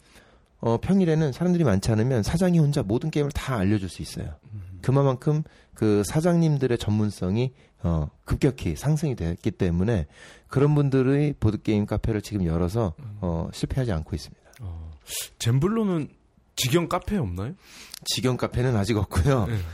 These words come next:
Speaker 1: <laughs> 네, 보드게임 카페랑, 어, 서로 연계해서 뭔가 이제
Speaker 2: 음.
Speaker 1: 행사들을 예전에 했었고요.
Speaker 2: 네.
Speaker 1: 요즘도 이제 계획하고 있습니다.
Speaker 2: 네. 아니, 제가 찾아보니까 이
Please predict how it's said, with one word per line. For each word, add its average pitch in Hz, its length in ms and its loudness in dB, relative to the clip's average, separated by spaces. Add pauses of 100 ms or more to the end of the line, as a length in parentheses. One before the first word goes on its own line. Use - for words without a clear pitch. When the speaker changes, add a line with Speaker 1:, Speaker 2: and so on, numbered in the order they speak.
(360)
Speaker 1:
<laughs> 196 80 -6
네, 95 360 0
보드게임 123 480 -2
카페랑, 107 1300 0 (140)
어, 87 340 -4
서로 110 300 -2
연계해서 104 880 0
뭔가 85 280 -6
이제 90 220 -4
Speaker 2:
음. 87 120 -6
Speaker 1:
행사들을 104 800 -2
예전에 90 280 -2
했었고요. 98 720 -4
Speaker 2:
네. 117 80 -10 (180)
Speaker 1:
요즘도 110 340 2
이제 85 340 -2
계획하고 101 420 -4
있습니다. - 340 -12
Speaker 2:
네. - 340 -16 (360)
아니, 165 120 -4
제가 151 260 -2 (100)
찾아보니까 98 1200 -2 (120)
이 107 220 -4